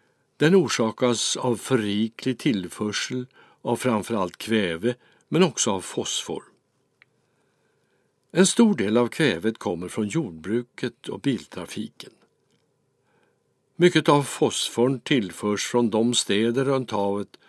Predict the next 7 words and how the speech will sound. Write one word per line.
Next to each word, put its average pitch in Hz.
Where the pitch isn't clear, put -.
som 135
saknar 127
moderna 101
reningsverk. 113
Den 156
ökade 185
tillgången 113